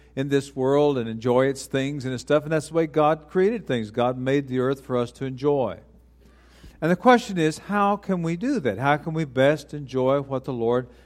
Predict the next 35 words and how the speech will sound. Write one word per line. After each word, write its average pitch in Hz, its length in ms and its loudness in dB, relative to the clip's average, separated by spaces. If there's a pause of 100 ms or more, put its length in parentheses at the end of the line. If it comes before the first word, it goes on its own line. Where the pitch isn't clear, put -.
has 131 180 -2
given 143 260 0
to 123 100 0
us 117 180 -4
as 120 160 -6
a 131 60 -4
gift? 131 420 -2 (480)
Well, 147 100 -8
notice 202 340 2
in 202 120 -6
two 240 220 0
passages. 127 760 -2 (420)
Jesus 165 480 0
in 170 60 -4
the 143 80 -2
Matthew 135 380 0
eleven 127 300 0
passage 131 420 -4
says, 160 380 -2 (280)
"Come 147 200 0
unto 156 160 -2
me, 156 180 0
all 147 200 4
you 147 220 -2
that 151 80 -2
labor 139 380 0
and 147 80 -2
are 143 80 -2
heavy 135 420 0
laden, 143 400 0
and 147 120 -8
I'll 127 160 -2
give 135 200 -6
you 135 120 -4
rest. 135 360 2